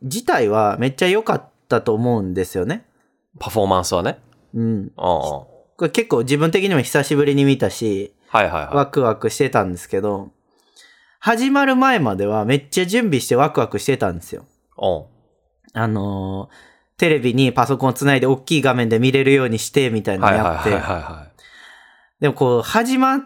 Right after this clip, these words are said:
Speaker 1: て、こう時間が経つにつれて、ちょっとね、自分には辛いなって思い始めちゃって。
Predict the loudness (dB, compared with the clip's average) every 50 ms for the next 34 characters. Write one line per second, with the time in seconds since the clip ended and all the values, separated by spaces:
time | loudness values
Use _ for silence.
0 | -10 _ _ _ _ _ 0 2 2 2 2 0 0 0 -2 0 -2 -4 -2 -2
1 | 0 0 2 2 2 2 2 2 0 2 2 2 2 2 2 0 0 0 0 0
2 | 0 0 0 0 0 -4 -6 -10 _ _ _ _ _ _ _ _ _ _ _ _
3 | _ _ _ _ _ _ _ _ _ -2 -2 0 0 2 2 4 2 2 2 0
4 | 0 0 2 2 2 2 2 2 2 2 2 0 -4 _ _ _ _ -16 -8 -4
5 | 0 0 2 2 2 2 2 2 2 2 2 0 -4 _ _ _ _ -2 0 0
6 | 0 0 -2 -4 -6 -8 _ _ _ _ _ _ _ _ _ -6 -4 -2 0 -2
7 | 0 0 0 0 0 0 0 -2 -2 -4 _ -4 -4 -2 -2 -4